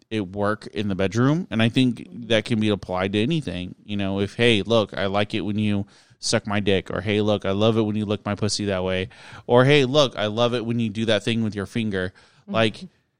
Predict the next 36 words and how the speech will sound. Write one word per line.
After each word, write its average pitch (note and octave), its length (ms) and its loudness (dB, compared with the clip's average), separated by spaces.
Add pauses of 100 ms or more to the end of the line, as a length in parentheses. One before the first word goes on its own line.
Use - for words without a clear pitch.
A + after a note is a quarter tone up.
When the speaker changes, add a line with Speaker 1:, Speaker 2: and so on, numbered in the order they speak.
(380)
Speaker 1:
it's C3 240 -2
just - 360 0 (160)
communicating A2+ 1080 -2
and F#2+ 80 -8
talking G#2 320 -8
to G#2 60 -4
your G2+ 100 -4
partner, F#2+ 380 -10
because G2 420 -6 (240)
the, A2+ 240 -6
this B2 280 0
is A#2 120 -2
a A2+ 60 0
long-term G2+ 520 -4
relationship. G2+ 600 -4
And G2+ 120 -4
if F#2+ 160 -6
you're A2 120 -2
not G2+ 220 -4
gonna G#2+ 180 -4
communicate G#2+ 520 -6
and - 120 -16
talk - 420 -8
and - 180 -12
tell G2 200 -6
your G2 100 -4
partner G2 380 -12
what G2 180 -10
you G2 140 -10
like F#2+ 340 -6
and G#2 180 -8
what G2+ 200 -10
you - 40 -18
don't - 240 -14
like, A2+ 320 -6 (520)
then A2+ 360 0